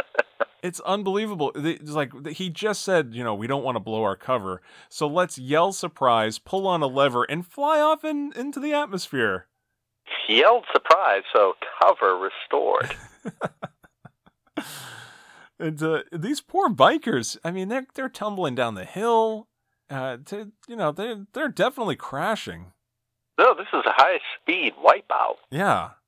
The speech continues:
Speaker 1: I mean, Troy and Dylan already causing mayhem. So from here now, they, they change into more normal-looking clothing, and they park their bikes at what they want us to believe is a different grass field from the one we saw earlier.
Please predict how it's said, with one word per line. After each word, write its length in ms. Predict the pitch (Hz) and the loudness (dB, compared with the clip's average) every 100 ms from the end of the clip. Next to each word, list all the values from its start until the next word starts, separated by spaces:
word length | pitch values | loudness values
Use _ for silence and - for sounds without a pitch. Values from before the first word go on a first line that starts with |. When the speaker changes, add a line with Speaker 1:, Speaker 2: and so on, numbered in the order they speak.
| _ _ _ _ - | _ _ _ _ -8
Speaker 1:
I 60 | 143 | -6
mean, 120 | 143 | -4
Troy 220 | - 233 | -4 -4
and 100 | 190 | -2
Dylan 240 | 147 170 110 | -2 -2 0
already 400 | 120 156 139 113 | 2 2 0 -6
causing 400 | - 135 143 120 | -2 0 0 -2
mayhem. 460 | 101 113 104 82 87 _ _ _ - _ - - _ _ _ _ - - _ | -4 -2 -4 -6 -12 _ _ _ -20 _ -20 -20 _ _ _ _ -12 -12 _
So 320 | - 180 175 - 101 | -4 2 2 0 -10
from 240 | - 196 | -4 -2
here 240 | 190 247 262 | -2 -4 0
now, 200 | 208 175 | 2 4
they, 200 | 143 151 - | 2 -2 -4
they 180 | 147 151 | -4 -4
change 340 | - 233 233 | -4 -6 -4
into 200 | 185 - | -4 -4
more 280 | 139 147 143 | -2 4 4
normal-looking 720 | 120 117 135 147 127 131 131 113 | 4 2 4 4 2 0 0 -6
clothing, 580 | - 123 147 156 170 170 - - - | 2 4 4 0 -4 -8 -18 -20 -8
and 160 | 123 127 | -2 -2
they 80 | |
park 360 | 131 - 202 202 | 0 2 2 2
their 120 | 170 143 | 0 6
bikes 380 | 131 131 - - | 6 6 2 -6
at 160 | 135 - | -4 -2
what 220 | 156 185 | -4 0
they 120 | 180 | 0
want 400 | 139 127 175 277 | 0 2 2 2
us 160 | 262 - | 2 0
to 120 | - | -2
believe 400 | 170 160 165 165 156 | -2 0 0 0 -2
is 200 | 143 131 | -2 -2
a 100 | 123 | -2
different 460 | 127 156 156 135 | -2 -2 -2 -4
grass 360 | 117 117 127 - | 2 4 4 0
field 340 | - 123 135 | -2 2 2
from 160 | 127 127 | 2 0
the 80 | 131 | 0
one 200 | 131 127 | 2 2
we 100 | 131 | 0
saw 260 | - 117 135 | 2 2 4
earlier. 520 | 135 143 156 165 175 | 4 4 6 6 4